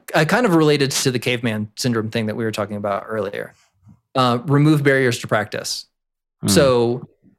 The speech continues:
Speaker 1: do anything that you possibly can to make it less likely that you will be interrupted or distracted or have an excuse for not practicing today, or, you know, all of the things that, that modern life throws at us, um,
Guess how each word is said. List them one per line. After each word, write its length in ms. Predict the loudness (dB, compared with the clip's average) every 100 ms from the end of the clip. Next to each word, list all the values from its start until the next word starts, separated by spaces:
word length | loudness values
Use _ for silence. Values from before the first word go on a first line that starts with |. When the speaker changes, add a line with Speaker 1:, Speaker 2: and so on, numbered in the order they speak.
| _ -2
Speaker 1:
do 380 | 2 4 2 0
anything 540 | 2 2 2 2 2 2
that 120 | 0
you 80 | -2
possibly 520 | 0 0 0 0 0
can 500 | 0 0 0 0 -4 -2
to 120 | 0
make 280 | 0 0 -2
it 120 | 0
less 300 | 0 0 0
likely 380 | 0 0 0 0
that 160 | -4
you 140 | -2 -2
will 100 | -2
be 160 | -4 -4
interrupted 640 | -4 0 0 0 -2 -4 _ _ _ _ -6
or 100 | -4
distracted 800 | -6 -4 -4 -2 -2 -4 -4 -16 _ _ _ _
or 500 | 2 4 4 4 2 0
have 220 | 0 2
an 80 | 0
excuse 600 | -2 0 2 2 0 -4
for 220 | -2 -2
not 220 | 0 -2
practicing 500 | 0 -2 -2 0 0
today, 480 | 2 2 2 0 -6 _ _ _ 2
or, 260 | 4 4
you 100 | 2
know, 100 | 2
all 280 | 4 4 4
of 80 | 2
the 60 | 2
things 380 | 2 2 2 2
that, 200 | 0 0
that 220 | 0 0
modern 380 | 2 2 2 0
life 300 | 0 -2 -4
throws 320 | 0 2 2
at 80 | 0
us, 400 | -2 -2 -6 -10 _ _ _ _ _ 0
um, 300 | 0 0